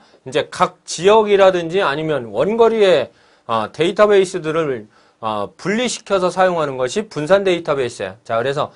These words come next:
네트워크가 발달이 되-, 발달이 되면서 발생된 게 분산 데이터베이스 개념이고요. 자, 그래서 뭐 수평 분산, 수직 분산이 있고요.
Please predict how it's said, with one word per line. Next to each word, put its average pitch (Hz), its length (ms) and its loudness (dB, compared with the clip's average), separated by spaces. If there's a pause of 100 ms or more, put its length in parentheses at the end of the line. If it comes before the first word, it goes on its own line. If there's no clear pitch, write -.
(400)
네트워크가 190 600 -2
발달이 156 460 0
되-, 135 240 -2
발달이 156 420 0
되면서 147 580 0 (300)
발생된 131 540 -6
게 208 260 0 (280)
분산 185 500 -2 (100)
데이터베이스 135 640 -2
개념이고요. 120 760 -2 (1300)
자, 123 160 -2
그래서 170 300 4
뭐 160 180 4
수평 214 420 -4
분산, 202 500 2
수직 208 340 -10
분산이 170 400 2
있고요. 113 340 -2